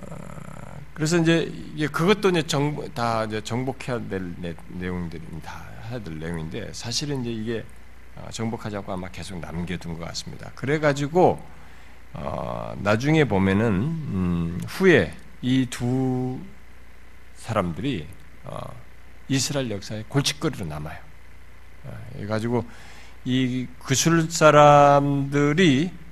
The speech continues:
에, 다윗, 다윗 때에도 이제 계속 존재한 것을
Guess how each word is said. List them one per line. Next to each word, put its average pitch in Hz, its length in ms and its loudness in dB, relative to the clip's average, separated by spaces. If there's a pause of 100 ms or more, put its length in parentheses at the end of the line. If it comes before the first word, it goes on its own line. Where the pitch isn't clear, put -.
에, 82 380 -6
다윗, 120 760 0
다윗 127 380 2
때에도 131 560 0 (160)
이제 - 140 -12 (720)
계속 - 280 -10
존재한 92 500 -2
것을 131 320 -8